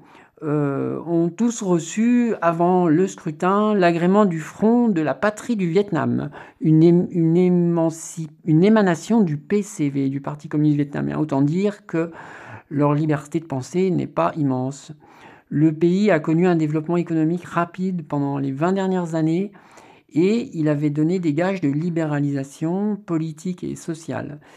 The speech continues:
pour obtenir l'adhésion à l'Organisation mondiale du commerce en deux mille sept. Mais comme on disait tout à l'heure, les autorités ont renoué avec la politique de répression.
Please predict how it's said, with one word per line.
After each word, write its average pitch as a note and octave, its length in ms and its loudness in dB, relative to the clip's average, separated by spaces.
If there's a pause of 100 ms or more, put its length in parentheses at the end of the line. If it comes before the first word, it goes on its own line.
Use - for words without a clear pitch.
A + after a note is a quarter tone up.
(300)
pour G3+ 160 -2
obtenir G3+ 400 2
l'adhésion C#3 420 0
à F#3 80 2
l'Organisation D3 640 0
mondiale E3 320 -2
du E3+ 100 -4
commerce D#3+ 340 -4
en E3+ 60 -2
deux D#3+ 120 -2
mille D3+ 180 -2
sept. - 380 -20 (480)
Mais C#3 180 2
comme C#3+ 220 0
on C3+ 60 2
disait C#3 380 -4
tout D#3 180 -12
à D3 120 -6
l'heure, E3 340 -2
les D3+ 240 -2
autorités D3+ 400 -6
ont E3 100 0
renoué D3 580 0
avec C#3 220 -6
la C3 80 -10
politique C#3+ 300 -12
de D3 80 -2
répression. D3 680 -8